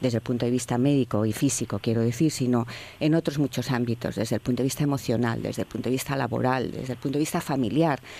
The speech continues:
Es decir, hay muchísimas consecuencias, muchísimas connotaciones ahí, ¿no? Y entonces yo creo que para el enfermo, a-,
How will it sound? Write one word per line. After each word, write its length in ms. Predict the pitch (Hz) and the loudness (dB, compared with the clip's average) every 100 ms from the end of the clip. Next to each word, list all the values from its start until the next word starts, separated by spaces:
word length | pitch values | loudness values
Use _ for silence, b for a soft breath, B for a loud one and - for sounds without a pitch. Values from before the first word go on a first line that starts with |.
| B | B
Es 80 | - | -4
decir, 240 | 143 156 | 0 2
hay 60 | 170 | 2
muchísimas 680 | 175 - 226 233 190 165 151 | 2 2 2 2 2 2 0
consecuencias, 480 | 151 143 - 143 143 | -2 -2 0 0 0
muchísimas 460 | 143 156 160 156 | 0 0 0 0
connotaciones 800 | 151 139 127 123 120 131 123 120 | 0 2 2 0 -2 -2 -2 -2
ahí, 160 | 107 113 | -2 -2
¿no? 140 | 175 | 0
Y 80 | 185 | 0
entonces 340 | 143 156 180 | 0 0 2
yo 120 | 175 190 | 2 2
creo 200 | 196 196 | 2 4
que 180 | 208 196 B B B | 2 2 B B B
para 200 | - 135 | -2 2
el 80 | 131 | 4
enfermo, 720 | 135 131 - 202 185 165 185 | 2 0 2 4 4 4 2
a-, 120 | - | 0